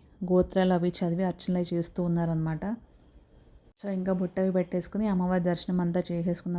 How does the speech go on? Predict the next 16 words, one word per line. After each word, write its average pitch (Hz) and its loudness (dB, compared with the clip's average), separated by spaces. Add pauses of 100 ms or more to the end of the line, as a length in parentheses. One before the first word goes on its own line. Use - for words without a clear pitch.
తర్వాత 165 -4 (500)
ఇంకా 190 0
బయట 175 0
అలా 180 0
కొద్దిసేపు 180 -2
కూర్చుందామని 175 0
చెప్పేసి 170 -6 (160)
టెంపుల్ 180 0
అయితే 175 0
కూర్చోవడం 175 0 (100)
జరిగింది. 165 0 (1000)
So - -10 (180)
నెక్స్ట్ - -6
టైమ్ 202 4
టెంపుల్స్కి 180 -2
వచ్చేటప్పుడు 180 -4